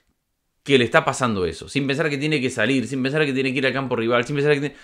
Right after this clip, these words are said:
nada, está sufriendo en ese momento y se dedica a sufrir el partido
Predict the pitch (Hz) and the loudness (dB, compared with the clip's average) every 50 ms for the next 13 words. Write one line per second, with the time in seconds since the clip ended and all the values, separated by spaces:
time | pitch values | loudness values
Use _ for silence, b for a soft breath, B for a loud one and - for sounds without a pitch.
0 | B B B 156 175 156 123 92 80 - - - 104 104 - 156 - 165 - - | B B B 4 6 6 6 4 2 -2 -6 -6 -4 -2 -2 -2 -2 -2 -4 0
1 | 165 165 185 180 175 165 160 160 147 160 151 170 196 196 196 208 202 - 143 135 | 2 2 2 2 2 0 -2 -2 0 0 0 0 0 2 2 2 2 2 2 0
2 | 127 117 - - 127 123 127 123 143 156 156 - 156 - - 139 120 - 156 156 | 0 0 2 2 4 4 4 4 2 0 0 -2 -4 -2 -2 -6 -4 -2 2 2
3 | 156 143 - 104 - - 101 - - 123 123 113 110 127 131 B | 4 4 2 0 0 0 -2 -2 -2 -2 -2 0 0 -2 -2 B